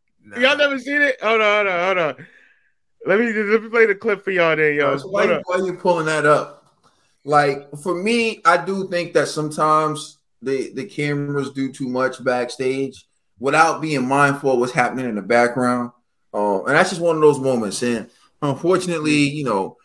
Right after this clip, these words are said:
Speaker 3: well, I, Bomac's a cool dude. You know how I know Bomac's a cool dude? 'Cause, like, I've heard Shakur Stevenson joke on his weight,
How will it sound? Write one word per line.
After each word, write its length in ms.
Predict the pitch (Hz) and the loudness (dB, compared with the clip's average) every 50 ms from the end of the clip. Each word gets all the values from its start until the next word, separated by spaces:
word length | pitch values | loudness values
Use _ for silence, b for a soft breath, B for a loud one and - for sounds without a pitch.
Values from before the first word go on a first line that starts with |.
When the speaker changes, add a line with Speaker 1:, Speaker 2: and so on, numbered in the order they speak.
| _ _ - | _ _ -6
Speaker 3:
well, 120 | 151 - | 0 4
I, 180 | 170 196 196 131 | 6 6 6 4
Bomac's 460 | 131 190 233 247 247 233 214 190 - - | 2 2 2 2 2 0 -2 -2 -4 -6
a 60 | 135 | -8
cool 340 | - - - 175 170 156 139 | -6 -2 0 0 2 0 0
dude. 300 | 131 151 143 127 113 113 | 0 0 0 0 -2 -4
You 60 | 143 | -4
know 100 | 175 190 | 0 2
how 120 | 196 190 190 | 4 4 4
I 40 | |
know 120 | 185 180 165 | 2 0 0
Bomac's 420 | 151 160 160 156 156 151 147 - | -2 -2 -2 0 0 0 0 -2
a 60 | - | -8
cool 240 | - - 156 147 147 | -6 -2 0 0 0
dude? 300 | 139 143 147 147 139 139 147 | 2 2 0 0 0 0 0
'Cause, 160 | 147 135 135 | 0 0 0
like, 260 | 143 135 131 123 120 - - | 0 0 0 0 0 2 4
I've 180 | 143 156 147 | 4 4 4
heard 260 | 156 156 147 147 143 | 0 -2 0 0 0
Shakur 600 | 143 - 143 - - 151 147 143 139 139 139 135 127 | 0 -4 -10 -8 -4 0 2 2 2 2 2 0 0
Stevenson 560 | - - 139 139 131 139 135 139 135 131 120 | -2 -6 -6 -4 -4 -4 -4 -4 -4 -4 0
joke 280 | - 127 127 127 123 139 | 2 4 4 4 4 0
on 120 | 131 127 | -2 0
his 140 | 131 123 117 | 0 -2 -2
weight, 420 | 113 117 127 135 135 131 127 - | -2 0 2 2 2 0 -2 -8